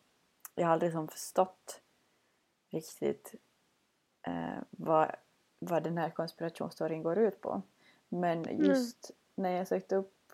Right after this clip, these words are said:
Speaker 1: konspirationsteori på Wikipedia, för att Wikipedia är så pålitlig källa.
Speaker 2: Mm.
Speaker 1: Nej, men
Speaker 2: <laughs>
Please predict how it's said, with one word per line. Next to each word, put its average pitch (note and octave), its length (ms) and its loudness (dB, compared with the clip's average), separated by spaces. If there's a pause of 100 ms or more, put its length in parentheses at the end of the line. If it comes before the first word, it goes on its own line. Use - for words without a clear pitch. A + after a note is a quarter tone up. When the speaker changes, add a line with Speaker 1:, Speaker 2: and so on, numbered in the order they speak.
(220)
Speaker 1:
konspirationsteori E3+ 1080 -4
på E3 160 -6
Wikipedia, F#3 680 0 (920)
för - 120 6
att F3 120 6
Wikipedia G3 600 12
är F3 80 8
så F3 240 4
pålitlig G3+ 580 0
källa. - 240 0
Speaker 2:
Mm. C4+ 200 12
Speaker 1:
Nej, C#4 60 12
men - 580 4
Speaker 2:
<laughs> - 140 -10